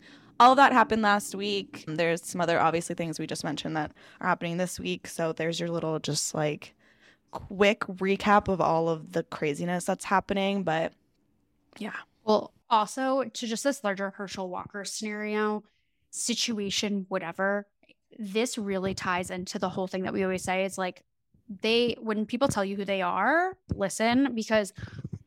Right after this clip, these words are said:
Speaker 2: the Republicans here, not only have they kept supporting them, but Dana Loesch, who is a pro-life T V and radio host, literally said,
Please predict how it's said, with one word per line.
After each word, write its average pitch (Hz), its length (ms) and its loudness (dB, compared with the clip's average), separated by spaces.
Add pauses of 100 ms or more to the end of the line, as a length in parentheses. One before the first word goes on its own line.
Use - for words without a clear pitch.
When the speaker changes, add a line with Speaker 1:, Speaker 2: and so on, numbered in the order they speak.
Speaker 2:
the 214 180 0
Republicans 196 840 -2
here, 254 420 -2
not 196 200 0
only 190 180 -2
have 185 100 -8
they 185 120 -4
kept - 200 -20
supporting 370 400 4
them, 214 380 4 (260)
but 262 680 6 (600)
Dana 226 300 8
Loesch, 220 460 6
who 214 220 4
is 196 580 0 (100)
a 196 200 -2
pro-life 202 500 -2
T 202 200 -8
V 190 440 -4 (420)
and 190 480 0
radio 202 420 4
host, 185 600 -4 (720)
literally 339 720 4
said, 254 720 4